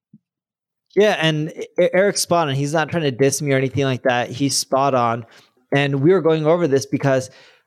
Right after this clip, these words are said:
both Eric and I travel a lot, and we speak at tons of events. And I was just like, "Huh."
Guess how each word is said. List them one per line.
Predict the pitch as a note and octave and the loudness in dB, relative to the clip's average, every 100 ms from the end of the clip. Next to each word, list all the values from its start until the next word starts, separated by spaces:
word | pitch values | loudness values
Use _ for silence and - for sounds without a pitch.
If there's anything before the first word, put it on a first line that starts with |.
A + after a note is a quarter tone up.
| _ _ - | _ _ -4
both | C3+ F#3+ - | -2 0 0
Eric | D3+ D3+ | 2 2
and | C#3+ | 0
I | C3 B2+ | -2 -2
travel | - B2 B2 A#2+ | -2 -2 0 0
a | A2 | 2
lot, | A2+ B2 F#2 - | 2 0 0 -2
and | B2 | -6
we | A#2 | -6
speak | A2+ - C#3 | -6 -2 -2
at | B2 G#2+ | 0 -2
tons | - D#3+ F3 | -2 -2 0
of | E3 | 0
events. | B2 A2+ D3 C#3 B2 | 0 0 0 0 -2
And | B2 | -6
I | B2 | -6
was | C3+ | -6
just | C#3 - | -8 -6
like, | C3+ C3 | -6 -6
"Huh." | - F#3+ E3+ | -6 -2 -2